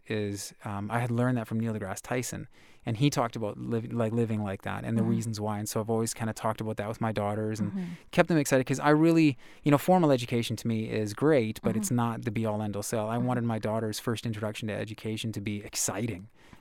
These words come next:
Speaker 1: and something
Speaker 2: Mm-hmm.
Speaker 1: that anytime education of any manner came into play, she would just get excited by that. She'd realize, "Oh, I'm curious," you know,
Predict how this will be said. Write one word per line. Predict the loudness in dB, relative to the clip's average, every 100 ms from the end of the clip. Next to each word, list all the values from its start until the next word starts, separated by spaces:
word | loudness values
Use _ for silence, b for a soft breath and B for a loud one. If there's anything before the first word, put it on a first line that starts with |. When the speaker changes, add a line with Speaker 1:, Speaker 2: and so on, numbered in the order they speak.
| 0
Speaker 1:
and | 2
something | 4 4 2
Speaker 2:
Mm-hmm. | 0
Speaker 1:
that | 2
anytime | 2 2 2 4 2 B B B B
education | 0 2 0 0 -2
of | -2
any | 0 2
manner | 4 2 2 0
came | 0 0
into | 0 -2
play, | -4 -4
she | -2 0 0
would | 0
just | -2
get | -2
excited | -2 -2 2 2 2 0
by | -2
that. | -4
She'd | -2 -2
realize, | 0 0 2 4
"Oh, |
I'm | 4 2
curious," | -2 4 4 4 0
you | -4
know, | -4